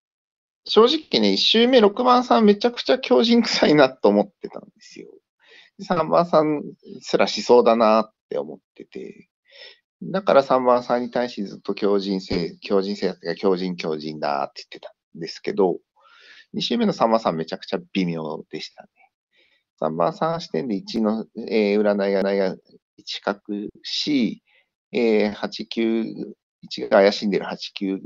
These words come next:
が怪しいんであれば、二番さんがいた場合って、三番さんの釣り位置は六ではなく八、九ですよ。一の白先は六なんで、六強靭確定なので、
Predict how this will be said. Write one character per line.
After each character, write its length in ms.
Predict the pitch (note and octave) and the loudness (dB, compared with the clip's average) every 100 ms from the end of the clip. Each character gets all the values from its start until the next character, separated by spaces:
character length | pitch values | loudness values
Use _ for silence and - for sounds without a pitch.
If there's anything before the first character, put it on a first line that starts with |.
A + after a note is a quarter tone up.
| G2 | -8
が 140 | - G2 | 0 2
怪 260 | F#2+ G#2 | 2 0
し 140 | A2 - | -2 -4
い 60 | A#2+ | -2
ん 100 | F2 | -2
で 120 | - | -2
あ 120 | G2 | -2
れ 140 | E2+ - | -4 -4
ば、 280 | G2 F#2 - | -2 -2 -2
二 140 | G#2 G#2+ | -6 0
番 200 | D3+ F3 | 0 0
さ 140 | E3+ | 0
ん 40 | |
が 80 | E3 | -2
い 160 | - A#2+ | -4 -4
た 140 | C#3 | -2
場 260 | C3 C3 C3 | 2 2 2
合 100 | B2+ | 0
っ 40 | B2 _ - | -4 _ -2
て、 220 | C3 G2+ | 0 0
三 260 | - A#2+ - | -2 -8 -4
番 180 | C3+ | -4
さ 140 | C3+ C3 | -2 -4
ん 40 | |
の 80 | C3 | -4
釣 200 | - C3+ | -6 -8
り 60 | - | -8
位 40 | |
置 120 | - | -6
は 60 | - | -6
六 320 | F#2 G2 C3 | -4 -6 -2
で 100 | A#2+ | -2
は 60 | F2 | -2
な 100 | F2 | -6
く 60 | _ | _
八、 280 | G2 - - | -12 -10 -8
九 200 | G#2 G#2 | -4 -4
で 100 | G2+ | -4
す 120 | - | -10
よ。 80 | _ _ _ _ _ _ _ _ _ | _ _ _ _ _ _ _ _ _
一 200 | G2+ - | -18 -8
の 100 | C3+ | -6
白 200 | - A#2 | -2 -2
先 280 | A#2 A#2+ A#2 | -2 -2 2
は 80 | D#2+ | 2
六 240 | E2+ F2 | 2 0
な 160 | A2 D#2 | 0 -2
ん 120 | - | -6
で、 340 | - F#2 - - _ | -10 -10 -10 -16 _
六 280 | G2+ B2 A2+ | -12 -12 -10
強 240 | - C#3 | -2 0
靭 180 | C#3+ B2+ - | 0 -6 -4
確 360 | - - - | -6 -6 -4
定 180 | - D3 | 0 0
な 140 | G#2 | 0
の 160 | G#1+ - | -4 -12
で、 260 | - C2+ | -16 -18